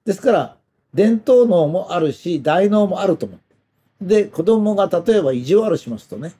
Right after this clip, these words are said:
意地悪のように見える。お母さんから見たら、子供が意地悪したように見えるのはですね、実はこれは大人が意地悪してるのと全然違うんですよ。子供の意地悪は大脳じゃないんです。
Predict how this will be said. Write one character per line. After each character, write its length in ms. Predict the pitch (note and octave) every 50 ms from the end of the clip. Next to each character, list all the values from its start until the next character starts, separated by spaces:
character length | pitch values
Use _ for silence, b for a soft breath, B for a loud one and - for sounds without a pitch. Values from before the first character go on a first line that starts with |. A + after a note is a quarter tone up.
| _ _ -
意 80 | D#3 C#3
地 120 | D#3+ G3+
悪 260 | G#3 G#3 G3 E3+ E3+ D3
の 120 | C3 C3+
よ 220 | D3 D#3+ E3 D#3
う 40 | C3+
に 100 | A#2+ A2+
見 180 | G#2+ A2+ C#3+ F3
え 120 | F3+ D#3
る。 100 | A2+ - _
お 100 | - -
母 240 | - - E3+ F3 E3
さ 140 | - - C3+
ん 60 | A#2+
か 80 | A2+ B2
ら 80 | A#2+
見 140 | C3 D#3+ E3+
た 140 | E3+ E3 E3
ら、 240 | F#3+ F#3+ D3 - - _ _ _ _ _ _ _ _ _ _ _
子 100 | - C#3+
供 260 | E3 E3 E3 F3 F3
が 120 | E3+ E3+
意 80 | E3 D#3
地 100 | D#3+ G#3+
悪 240 | A3 G#3+ F#3 E3+ C#3
し 60 | -
た 140 | - D3 C#3+
よ 120 | C#3+ C3+
う 40 | B2+
に 80 | B2
見 120 | B2+ C3+ D3+
え 120 | E3+ F3+
る 120 | D3+ C#3+ C3
の 120 | D3 D#3+
は 100 | D3 A#2+
で 100 | F#2 F#2+
す 100 | - -
ね、 220 | D3 C3+ A2 F2+ - _ _ _ _ _ -
実 300 | C#3 D3+ D#3+ - B3+ A#3+
は 200 | A#3 G#3+ F3 D3
こ 180 | - - F3
れ 140 | F#3 F#3+ G3+
は 400 | G3+ G3 G#3 E3 B2+ A2+ - - _ _ _ _ _ _ -
大 120 | D3 D#3+
人 320 | - B3 A#3 A3+ A#3 B3
が 100 | A#3+ B3+
意 100 | A3 E3+
地 120 | D3 D3 F#3
悪 200 | F#3+ F3+ D#3+ C#3+
し 40 | -
て 80 | C#3+
る 60 | C3
の 60 | A#2+ A2+
と 120 | A2 A#2
全 180 | G#2+ D3 D#3 D3+
然 140 | D#3+ E3+ C#3+ - A#2
違 40 | G#2 - -
う 80 | F3+ D3+
ん 40 |
で 40 | A2+
す 140 | G#2 - -
よ。 140 | E2 D2+ _ _ _ _ _ _ _ _ _ _ _ -
子 120 | - G3+
供 260 | G#3 B3 B3+ C4 C4 B3+
の 120 | B3+ B3
意 100 | A3+ G3
地 100 | E3+ G#3+
悪 240 | A3+ G#3+ F#3+ D#3 C#3+
は 180 | D3+ D3 C3
大 320 | A#2 A2+ A#2 F3 G3+ G#3 G#3
脳 120 | G#3 G#3
じ 80 | F3+ F3
ゃ 60 | E3+
な 140 | D#3+ E3 D#3
い 60 | C3
ん 80 | A2+ -
で 100 | - -
す。 140 | _ _